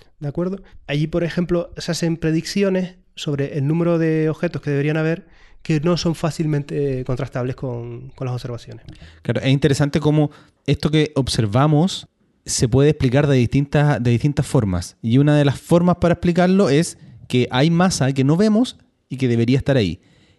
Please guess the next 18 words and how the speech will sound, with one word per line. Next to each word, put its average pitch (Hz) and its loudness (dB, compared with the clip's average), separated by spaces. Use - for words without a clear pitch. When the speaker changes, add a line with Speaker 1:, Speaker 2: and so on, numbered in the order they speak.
Speaker 2:
Y 123 2
otra 165 2
forma 190 2
es 175 -2
decir, 165 0
"¿Sabes 143 0
qué? 156 -4
La 147 2
teoría 123 2
que 135 -2
tenemos 120 0
de 123 0
la 117 0
gravedad, 95 0
que 104 0
es 110 0
la 113 2
relatividad, 104 0